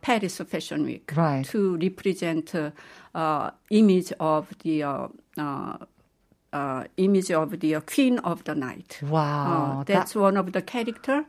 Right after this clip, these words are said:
Speaker 2: Uh-huh.
Speaker 1: of the, uh, fairy
Speaker 2: Oh,
Speaker 1: tale.
Speaker 2: right.
Speaker 1: Yeah.
Speaker 2: You must have been so nervous, but also
Speaker 1: Very
Speaker 2: very
Speaker 1: nervous. <laughs>
Speaker 2: excited as well.
Speaker 1: Very excited, but
Speaker 2: Yeah.
Speaker 1: I could be very calm
Speaker 2: Uh-huh.
Speaker 1: because, uh, my, uh, mm, good friend Lee Yong-bom, you
Speaker 2: Mm-hmm.
Speaker 1: know,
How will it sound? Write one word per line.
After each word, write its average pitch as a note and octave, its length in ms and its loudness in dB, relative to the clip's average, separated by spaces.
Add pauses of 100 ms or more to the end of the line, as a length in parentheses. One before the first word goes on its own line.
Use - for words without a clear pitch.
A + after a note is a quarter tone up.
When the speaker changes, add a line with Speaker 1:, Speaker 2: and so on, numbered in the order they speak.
Speaker 2:
Uh-huh. D3 300 -2
Speaker 1:
of F3+ 380 2
the, E3+ 220 2
uh, D3+ 280 0
fairy G#3+ 400 2
Speaker 2:
Oh, - 60 -12
Speaker 1:
tale. C3+ 260 -8
Speaker 2:
right. E3+ 420 0
Speaker 1:
Yeah. E3+ 200 -2 (300)
Speaker 2:
You A3 120 10
must A3 220 4
have G3+ 80 0
been E3+ 160 2
so F#3+ 340 2
nervous, D#3 720 4
but F3 120 6
also F#3 280 4
Speaker 1:
Very A3 100 8
Speaker 2:
very G3 300 8
Speaker 1:
nervous. F3+ 320 6
<laughs> - 20 -2
Speaker 2:
excited G3+ 640 6
as D3+ 200 2
well. E3+ 140 2
Speaker 1:
Very G3+ 320 6
excited, D#3 720 0
but F#3+ 240 4
Speaker 2:
Yeah. C#3 80 -2
Speaker 1:
I F#3 240 4
could G#3+ 320 -4
be F#3 80 0
very F3+ 320 -2
calm E3 560 0
Speaker 2:
Uh-huh. E3 160 0
Speaker 1:
because, E3 480 -2
uh, D#3+ 200 0 (440)
my, E3+ 400 2
uh, D#3 460 0 (260)
mm, D#3 400 0 (200)
good G3+ 200 2
friend F3 560 -2 (180)
Lee F#3 300 0
Yong-bom, E3+ 640 0
you G3 80 4
Speaker 2:
Mm-hmm. F3+ 160 4
Speaker 1:
know, D#3 220 -2